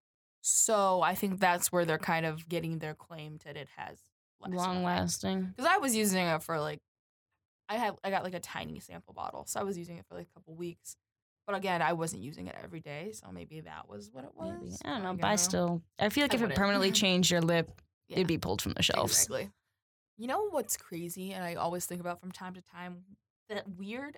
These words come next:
Speaker 1: apple thing that was going around Instagram that you would, like, suck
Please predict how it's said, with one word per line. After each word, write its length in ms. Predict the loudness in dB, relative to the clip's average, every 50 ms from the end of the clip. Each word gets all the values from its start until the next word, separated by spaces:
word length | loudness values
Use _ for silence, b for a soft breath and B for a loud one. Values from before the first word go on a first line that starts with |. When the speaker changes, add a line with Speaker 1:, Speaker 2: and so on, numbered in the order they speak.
| _ -8
Speaker 1:
apple 320 | -8 -8 -8 -8 -10 -12 -12
thing 440 | -12 -10 -10 -8 -8 -8 -10 -10 -10
that 120 | -10 -8 -8
was 100 | -8 -8
going 220 | -6 -6 -4 -4
around 160 | -4 -4 -4
Instagram 540 | -6 -6 -8 -8 -10 -8 -6 -6 -4 -4 -4
that 100 | -6 -8
you 60 | -8
would, 100 | -10 -10
like, 120 | -12 -14 -14
suck 220 | -10 -10 -10 -10